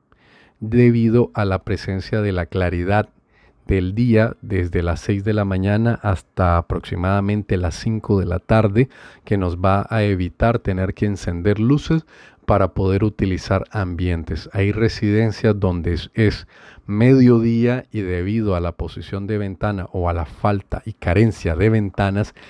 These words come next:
necesitamos encender luz y eleva el consumo energético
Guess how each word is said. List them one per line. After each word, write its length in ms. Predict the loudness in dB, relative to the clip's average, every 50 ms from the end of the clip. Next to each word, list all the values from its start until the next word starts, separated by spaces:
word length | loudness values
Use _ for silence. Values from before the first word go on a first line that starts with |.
| -20 -20 -20 -18 _ -2
necesitamos 1000 | 0 2 2 2 0 -2 -4 -2 -2 -4 -6 -2 -2 0 0 2 0 0 -2 -2
encender 500 | -4 -4 -2 -4 -4 -2 0 0 0 2
luz 360 | 2 2 2 2 2 0 -6 -14 -20 -20 -20 -20 -4 0
y 240 | 2 2 2 2 0
eleva 560 | -2 -2 0 2 4 4 4 4 4 2 0 -2
el 180 | -4 -6 -6
consumo 680 | -6 -8 -10 -10 -10 -2 2 2 2 4 2 0 -2 -2
energético 1040 | -4 -6 -4 -4 -4 -6 -6 -6 -2 0 0 0 -2 -4 -8 -6 0 2 2 2